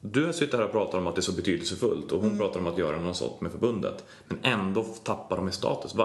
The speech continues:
Speaker 1: alltså, det kan vi fundera på. Va, vad tror du beror, varför gör man det?
Speaker 2: Jag vet inte om folk kanske själva tänker på att det är en merit att ha, ha, alltså,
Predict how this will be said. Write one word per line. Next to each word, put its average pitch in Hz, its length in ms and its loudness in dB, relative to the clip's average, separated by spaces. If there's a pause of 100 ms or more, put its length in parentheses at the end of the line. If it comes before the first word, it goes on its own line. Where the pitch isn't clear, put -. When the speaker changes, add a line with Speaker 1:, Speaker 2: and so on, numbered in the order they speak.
Speaker 1:
alltså, 104 400 0
det 131 100 4
kan 139 160 -2
vi 123 60 0
fundera 98 200 0
på. - 120 -6
Va, 110 180 2
vad 110 120 2
tror 110 120 0
du 101 60 2
beror, 98 400 -2 (180)
varför 113 300 0
gör 101 100 2
man 98 140 -2
det? 143 120 0 (480)
Speaker 2:
Jag 294 100 4
vet 339 100 2
inte 339 200 0
om 285 120 4
folk 254 320 0
kanske 247 260 0
själva 254 480 2
tänker 320 640 0
på 190 440 0 (180)
att - 500 -2
det 208 220 2
är 339 380 4
en 226 100 2
merit 175 400 0
att 180 120 0
ha, 180 460 2 (120)
ha, 180 340 0
alltså, 202 220 2